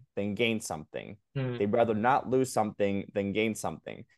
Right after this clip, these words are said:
Speaker 1: And so, of course, you know, if you say, "Oh, I want that new house, or I want that new car," and you're like, "Okay, you're gonna have to lose watching Netflix, or you're gonna have to lose, um, the un-, the, uh, comfortability of knowing how to live in your current home." You're going, "Oh,
Speaker 2: Yeah.
Speaker 1: I, I don't know if I wanna lose that. That, that sounds terrible."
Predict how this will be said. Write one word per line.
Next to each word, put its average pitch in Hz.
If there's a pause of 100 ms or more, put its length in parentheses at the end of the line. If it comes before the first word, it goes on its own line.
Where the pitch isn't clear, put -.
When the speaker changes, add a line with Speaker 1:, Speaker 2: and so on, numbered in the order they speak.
(220)
Speaker 1:
And 113
so, 120
of 113
course, 127
you 127
know, 117
if 110
you 127
say, 117
"Oh, 151
I 135
want 135
that 117
new 131
house, 127
or 120
I -
want 127
that 110
new 120
car," 117 (280)
and 110
you're 117
like, 127
"Okay, 180
you're 143
gonna 135
have 135
to 127
lose 139 (100)
watching 123
Netflix, 135
or 107
you're 110
gonna 123
have 123
to 123
lose, 143
um, 113
the 117
un-, 135 (120)
the, 113
uh, 107 (200)
comfortability 127
of 107
knowing 123
how 123
to 117
live 117
in 120
your 113
current 135
home." 92
You're 98
going, 110
"Oh, 151
Speaker 2:
Yeah. -
Speaker 1:
I, 123
I 120
don't 151
know 143
if 123
I 135
wanna 123
lose 127
that. 123
That, -
that 127
sounds 110
terrible." 104